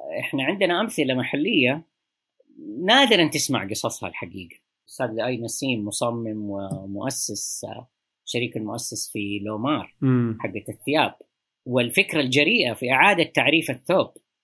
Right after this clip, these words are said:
Speaker 1: أخذ منتج معروف وغيره بشكل ما كان أحد يتوقع إنه ممكن يقبل
Speaker 2: صح.
Speaker 1: أو يصير حتى له مجال ويص-، وبيصل إلى العالمية ودخل في مجالات مختلفة.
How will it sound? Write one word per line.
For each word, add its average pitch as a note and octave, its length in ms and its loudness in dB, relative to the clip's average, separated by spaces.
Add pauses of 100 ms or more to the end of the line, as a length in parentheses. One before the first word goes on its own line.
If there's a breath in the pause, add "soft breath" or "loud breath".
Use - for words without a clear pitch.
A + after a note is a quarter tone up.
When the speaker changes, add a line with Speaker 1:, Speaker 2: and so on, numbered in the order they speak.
(120)
Speaker 1:
أخذ B2+ 260 2
منتج D3 440 4
معروف E3 640 2
وغيره C3+ 880 2 (600)
بشكل - 760 0
ما G#3 160 4
كان C4+ 260 2
أحد C3+ 180 2
يتوقع B2 460 -2
إنه A#2+ 180 -2
ممكن B2+ 440 0
يقبل A2+ 480 0
Speaker 2:
صح. A#2+ 300 -4 (220)
Speaker 1:
أو A#2+ 180 -2
يصير A#2+ 640 0
حتى - 420 -6
له B2+ 340 0
مجال B2 460 2
ويص-، A2 420 -6
وبيصل B2 440 0
إلى A#2+ 200 0
العالمية A#2+ 720 2
ودخل A#2 360 -4
في - 120 -10
مجالات A#2 520 0
مختلفة. D#3 600 0